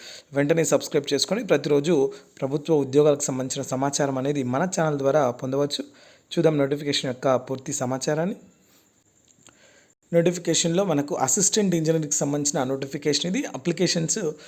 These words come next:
ఆన్‌లైన్ ద్వారా క్వాలిఫైడ్ అప్లికెంట్స్ ఎవరైతే ఉంటారో మూడు వందల తొంభై పోస్టులకు సంబంధించి అసిస్టెంట్ ఇంజనీరింగ్, ఆ,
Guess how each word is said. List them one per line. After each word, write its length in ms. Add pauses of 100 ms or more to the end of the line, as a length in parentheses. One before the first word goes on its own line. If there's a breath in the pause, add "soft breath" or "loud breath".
(320 loud breath)
ఆన్‌లైన్ 360
ద్వారా 240
క్వాలిఫైడ్ 580
అప్లికెంట్స్ 460
ఎవరైతే 320
ఉంటారో 340
మూడు 220
వందల 260
తొంభై 420
పోస్టులకు 480
సంబంధించి 540
అసిస్టెంట్ 540
ఇంజనీరింగ్, 720 (800 loud breath)
ఆ, 280